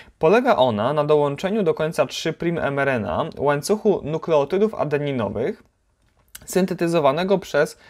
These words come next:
e, widoczną tutaj polimerazę, e, poli A. Uważa się, że poliadenylacja eukariontów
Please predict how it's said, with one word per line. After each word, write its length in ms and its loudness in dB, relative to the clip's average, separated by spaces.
e, 200 0
widoczną 520 0
tutaj 280 0
polimerazę, 920 0
e, 180 -2
poli 400 0
A. 180 -10
Uważa 460 2
się, 320 0
że 120 2
poliadenylacja 840 2
eukariontów 880 -2